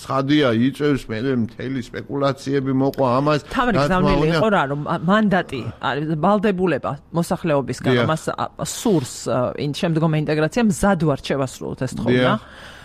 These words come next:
Speaker 2: და შეახსენა ორივე, ასე ვთქვათ, მთელ პოლიტიკურ ელიტას, რომ თქვენი პასუხისგებლობა
Speaker 1: დიახ.
Speaker 2: ამის შესრულება, რასაც ითხოვს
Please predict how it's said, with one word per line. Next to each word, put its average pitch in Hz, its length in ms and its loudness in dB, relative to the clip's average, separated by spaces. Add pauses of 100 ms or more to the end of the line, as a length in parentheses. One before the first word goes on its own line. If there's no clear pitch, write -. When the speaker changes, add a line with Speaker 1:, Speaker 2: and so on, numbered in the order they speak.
(220)
Speaker 2:
და 175 320 2
შეახსენა 185 540 0 (100)
ორივე, 165 560 2
ასე 151 160 -8
ვთქვათ, - 260 -4 (300)
მთელ 202 320 2
პოლიტიკურ 170 640 0
ელიტას, 123 320 -4
რომ 135 160 -4
თქვენი 165 240 -4
პასუხისგებლობა 127 800 -2 (100)
Speaker 1:
დიახ. 120 160 4
Speaker 2:
ამის 127 180 -4 (300)
შესრულება, 165 720 0
რასაც 214 280 -2 (520)
ითხოვს 208 340 0